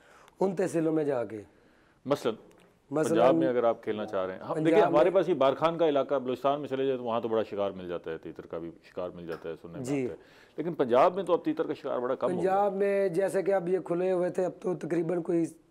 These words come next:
Speaker 1: तकरीबन वाली बात है
Speaker 2: हम्म।
Speaker 1: कि सारी तहसीलें खुली हुई थी।
Speaker 2: ठीक है।
Speaker 1: ठीक है, उनमें से चंद जगह ऐसी थी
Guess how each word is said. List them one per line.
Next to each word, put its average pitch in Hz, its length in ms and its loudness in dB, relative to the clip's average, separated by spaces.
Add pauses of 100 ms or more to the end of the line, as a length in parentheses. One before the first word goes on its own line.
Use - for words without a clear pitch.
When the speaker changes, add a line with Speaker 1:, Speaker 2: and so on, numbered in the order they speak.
(1040)
Speaker 1:
तकरीबन 202 400 0
वाली 185 220 0
बात 143 260 0
है 123 180 -6 (140)
Speaker 2:
हम्म। 107 260 -10
Speaker 1:
कि 165 80 0
सारी 170 240 0
तहसीलें 156 360 -2
खुली 143 240 -2
हुई 123 200 -2
थी। 104 200 -8 (220)
Speaker 2:
ठीक 101 200 -10
है। 92 60 -8 (300)
Speaker 1:
ठीक 156 240 2
है, 131 140 -2 (380)
उनमें 202 300 2
से 180 180 0
चंद 185 300 -2
जगह 185 240 0
ऐसी 175 260 -2
थी 170 160 -2